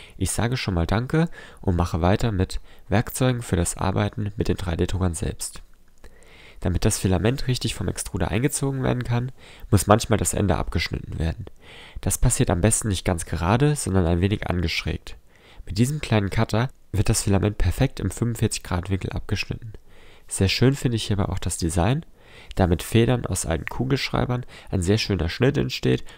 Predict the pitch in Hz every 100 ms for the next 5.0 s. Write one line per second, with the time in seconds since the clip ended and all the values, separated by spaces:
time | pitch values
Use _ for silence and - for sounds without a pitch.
0 | - 101 82 - 110 117 87 87 92 -
1 | 90 87 85 - - 101 - - - -
2 | - - - - - - - 90 92 -
3 | 120 113 123 107 101 - 104 117 - 104
4 | 101 - 98 - 92 101 139 - -